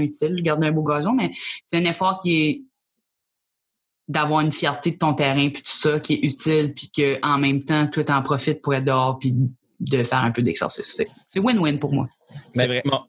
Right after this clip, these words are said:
Speaker 3: mon truc de ménage, euh, relaxant que j'aimais beaucoup, c'était, euh,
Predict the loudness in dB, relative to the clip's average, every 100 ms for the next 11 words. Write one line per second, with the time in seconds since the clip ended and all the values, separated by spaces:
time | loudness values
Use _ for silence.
0 | -4 -2 0 0 0 0 0 0 2 2
1 | 2 0 -2 0 0 0 0 -2 0 0
2 | 0 0 -2 -6 -4 0 2 2 0